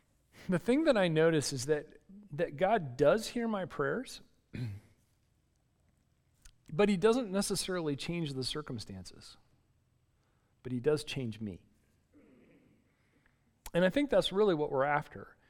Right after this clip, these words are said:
Is that it's not what happens to you, but rather what you do in response or reaction to it.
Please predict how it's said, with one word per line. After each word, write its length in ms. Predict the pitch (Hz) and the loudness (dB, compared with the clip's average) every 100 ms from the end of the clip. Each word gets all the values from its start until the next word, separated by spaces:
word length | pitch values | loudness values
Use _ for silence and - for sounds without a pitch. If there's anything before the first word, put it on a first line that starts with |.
| _ _ _ _ _ - | _ _ _ _ _ -6
Is 140 | 151 | 2
that 220 | 175 165 | 2 2
it's 220 | 165 170 180 | 0 -2 -2
not 440 | 202 247 247 - | -2 -2 -2 -2
what 240 | 170 190 | -4 -2
happens 720 | - - 202 233 - 160 139 - | -6 -8 -6 -4 -4 -4 -4 -6
to 220 | - 233 | -4 -2
you, 320 | 240 156 127 | -2 -2 -4
but 180 | 127 151 | -4 -6
rather 340 | 175 185 170 151 | 0 0 2 0
what 260 | 151 180 | -2 -4
you 240 | 156 151 151 | -4 -6 -6
do 520 | 127 127 196 180 160 | -6 -4 -2 -2 -2
in 280 | 147 147 143 | -2 -2 -2
response 640 | 127 - - 180 170 139 - | -4 -4 -6 -4 -2 -4 -4
or 160 | 139 135 | -4 -2
reaction 800 | 127 123 - 143 - - 123 120 | -4 -6 -8 -8 -10 -8 -8 -8
to 260 | - 135 | -10 -8
it. 160 | 92 | -8